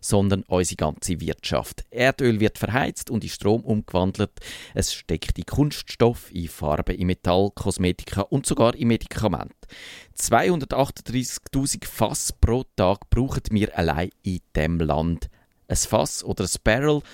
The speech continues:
hat hundertneunundfünfzig Liter, macht siebenunddreißig Millionen Liter pro Tag. Oder fünf Liter pro Person in dem Land. In den U S A sind's übrigens grad doppelt so viel, also zehn Liter pro Tag. Langsam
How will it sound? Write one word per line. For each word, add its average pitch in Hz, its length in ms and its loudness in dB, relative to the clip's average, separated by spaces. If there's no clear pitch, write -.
hat - 220 -8
hundertneunundfünfzig 95 840 -2
Liter, 127 340 2
macht 98 320 2
siebenunddreißig 143 760 0
Millionen 85 460 2
Liter 80 300 -4
pro 117 220 2
Tag. - 400 -4
Oder 110 180 2
fünf 123 440 2
Liter - 360 -4
pro - 160 0
Person 110 460 0
in 147 140 -10
dem 117 180 4
Land. 104 280 2
In 95 100 -4
den 123 100 2
U 135 160 4
S - 180 2
A 107 220 4
sind's - 340 -2
übrigens - 480 -8
grad - 340 -2
doppelt - 420 4
so - 120 2
viel, 143 260 4
also 98 320 2
zehn 78 240 0
Liter 78 360 -6
pro 87 160 2
Tag. 73 400 -2
Langsam 175 640 2